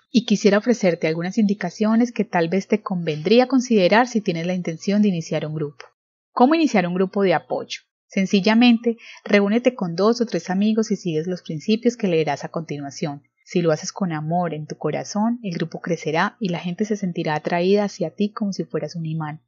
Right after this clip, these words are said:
No te preocupes por si encontrarás dónde reunirse cuando el grupo crezca. Ten la seguridad que el universo hallará la forma. Uno, si el grupo es pequeño, que cada uno se presente al comienzo de la reunión y diga por qué está allí. Dos,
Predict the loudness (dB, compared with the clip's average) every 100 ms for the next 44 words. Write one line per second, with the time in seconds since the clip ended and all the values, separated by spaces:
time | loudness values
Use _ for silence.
0 | _ _ -4 0 -2 0 -2 2 2 2
1 | -6 -2 -2 -2 -4 -6 -10 -6 -2 0
2 | 0 -4 _ _ -2 0 0 0 -2 -2
3 | 0 0 0 -8 -10 -2 -2 -2 -4 -6
4 | -6 -8 -4 -6 -6 -20 _ _ -4 -4
5 | -2 -4 -2 -4 -4 -6 -12 _ 0 2
6 | 2 -2 -2 -2 -2 -2 -2 -2 -6 -10
7 | -10 -10 -10 -18 _ _ 0 0 0 -6
8 | _ 0 2 2 2 0 0 2 4 6
9 | 4 -2 -6 0 2 2 2 0 -2 -4
10 | -6 -6 -4 -4 -2 -2 0 0 2 2
11 | 0 2 2 2 -2 -4 -2 -6 -2 -2
12 | -2 -2 -10 -10 -14 _ _ _ _ _
13 | -4 -2 -2 -4